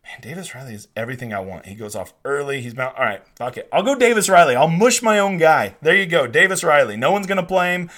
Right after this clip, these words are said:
because of his salary and where he's at in the leaderboard. Um, he's doing everything I wanna see. Uh, he is a Sunday killer. I've watched him before. He's won, uh, some, me some decent money at G P P. So there you go, Davis Riley. The one guy I'm definitely not playing tomorrow. If you don't know the answer to this already,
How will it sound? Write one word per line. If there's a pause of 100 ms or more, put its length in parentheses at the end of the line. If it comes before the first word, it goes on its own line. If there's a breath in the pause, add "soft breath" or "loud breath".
(140 loud breath)
because (100)
of
his
salary
and
where
he's (120)
at
in
the
leaderboard. (300 loud breath)
Um,
he's
doing
everything
I
wanna
see. (240 soft breath)
Uh,
he
is
a
Sunday
killer.
I've
watched
him
before.
He's
won, (100)
uh,
some,
me
some
decent
money
at
G
P
P.
So
there
you
go,
Davis
Riley.
The
one
guy
I'm
definitely
not
playing
tomorrow. (260 loud breath)
If
you
don't
know
the
answer
to
this
already,